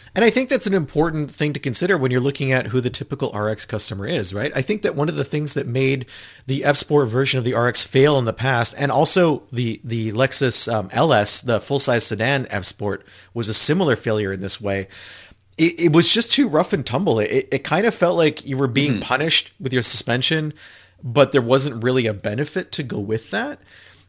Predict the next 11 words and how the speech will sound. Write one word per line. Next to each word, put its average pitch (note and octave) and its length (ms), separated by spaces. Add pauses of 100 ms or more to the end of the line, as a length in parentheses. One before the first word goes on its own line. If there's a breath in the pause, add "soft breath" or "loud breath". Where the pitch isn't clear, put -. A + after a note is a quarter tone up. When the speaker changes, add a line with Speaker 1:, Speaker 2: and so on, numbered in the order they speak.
(180)
Speaker 1:
And D3 480 (480)
it F3 160
didn't F#3+ 300
drive B2 800
better. F3 340
It B2+ 280
just - 360
drove B2+ 540
stiffer. - 540 (180)
And B2+ 200
I, C#3 260